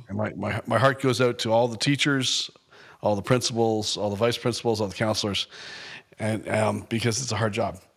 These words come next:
So, but if you're waiting for them to come help you and say, "Hey, your child has a problem," it's probably not gonna happen. If you're waiting for your doctor to say,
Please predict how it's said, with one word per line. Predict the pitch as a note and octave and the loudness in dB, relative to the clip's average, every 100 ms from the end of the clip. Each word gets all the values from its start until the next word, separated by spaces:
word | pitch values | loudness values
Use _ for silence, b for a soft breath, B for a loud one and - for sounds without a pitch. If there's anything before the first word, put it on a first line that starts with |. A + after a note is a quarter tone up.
| - | 0
So, | - B2+ | 2 4
but | B2+ | 4
if | A#2+ | 4
you're | C#3 | 4
waiting | C#3+ F3+ F3+ | 4 4 2
for | D3 | 2
them | C#3+ | 2
to | C3 | 2
come | - A2 | 0 0
help | C#3 D3+ | 0 0
you | A2 G2+ - - _ _ _ _ _ _ _ _ _ _ _ _ | 0 -2 -6 -18 _ _ _ _ _ _ _ _ _ _ _ _
and | - - | -2 2
say, | A#2 | 4
"Hey, | C3 | 2
your | A2+ A2 | 2 2
child | A#2+ A2+ | 2 2
has | F#2+ | 0
a | |
problem," | F2 A#2 G#2 F#2 | 2 2 2 -2
it's | F2+ | -4
probably | - F#2 | -2 -2
not | F2 - | -4 -4
gonna | E2 | -6
happen. | F2+ F2+ - - B B B B B B | -6 -6 -12 -20 B B B B B B
If | B2 C#3+ | 0 4
you're | C#3+ | 4
waiting | E3 F3+ E3 | 6 4 2
for | D3 E3 D3+ C#3+ C#3 | 4 6 6 4 4
your | B2+ C3 | 2 0
doctor | A2 C3 D#3 D#3 C#3+ | 6 6 6 2 -4
to | A#2 A#2 | -2 2
say, | C3 A#2+ A#2 A2+ | 4 4 4 2